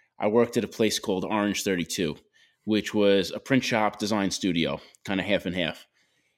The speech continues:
And I worked there with, uh, my friend Matt Gorton, who I then opened up studio and the, the studio with, and C X X V I we did together.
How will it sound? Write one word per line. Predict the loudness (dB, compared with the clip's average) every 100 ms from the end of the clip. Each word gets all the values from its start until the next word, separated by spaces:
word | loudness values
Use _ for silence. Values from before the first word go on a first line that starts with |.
| _
And | 0 2 2 2
I | 2
worked | 4 4 4
there | 4 6 8 6
with, | 4 6 4 2 -6 -6
uh, | -2 0 2 2 2 2 0
my | 0 0
friend | 0 0 0 2 2
Matt | 0 0
Gorton, | 0 2 4 2 -2
who | 0 2 4 2 0
I | 0 0 -2 -2
then | 0 2 0
opened | -2 -2 0
up | 0 -2 -6 _ _ _ _
studio | -8 0 2 4 6 6 4 2
and | 0 0 -2 -6 -8
the, | -4 -4
the | -6
studio | -4 0 4 4
with, | 6 4 2 0
and | 0 0
C | 0 0
X | 0
X | -4 -2
V | 0
I | 2 2 2
we | 2
did | -2 -4
together. | -2 0 2 0